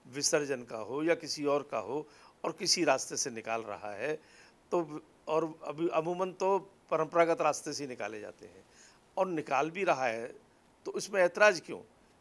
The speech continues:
क्या मुहर्रम के जुलूसों को कोई ऐतराज़ करते हैं हम लोग? कोई नहीं करता। इसी तरह और जुलूस अन्य धर्मों के निकलते हैं, कोई ऐतराज़ नहीं किया जाता, ना वो लोग भी ऐतराज़ करते हैं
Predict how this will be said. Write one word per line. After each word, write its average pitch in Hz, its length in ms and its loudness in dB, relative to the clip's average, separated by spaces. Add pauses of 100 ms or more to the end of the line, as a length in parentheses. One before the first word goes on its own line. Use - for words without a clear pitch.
(140)
क्या 131 120 -2
मुहर्रम 127 420 0
के 143 120 -6
जुलूसों 143 400 -6
को 139 120 -6
कोई 147 140 0
ऐतराज़ 143 340 -2
करते 135 260 -6
हैं 214 80 -2
हम 202 80 -12
लोग? 113 160 -8 (560)
कोई 139 160 -4
नहीं 131 120 -8
करता। - 380 -14 (480)
इसी 143 180 -4
तरह 147 200 0
और 151 320 0
जुलूस 156 460 -6 (480)
अन्य 156 160 -4
धर्मों 143 300 -6
के 151 120 -6
निकलते 139 380 -6
हैं, 147 80 -2
कोई 147 200 -4
ऐतराज़ 143 360 -2
नहीं 131 120 -10
किया 120 180 -4
जाता, 107 340 -8 (340)
ना 190 160 6
वो 185 260 8
लोग 220 200 8
भी 170 100 4
ऐतराज़ 135 360 0
करते 113 320 -14
हैं 160 260 -4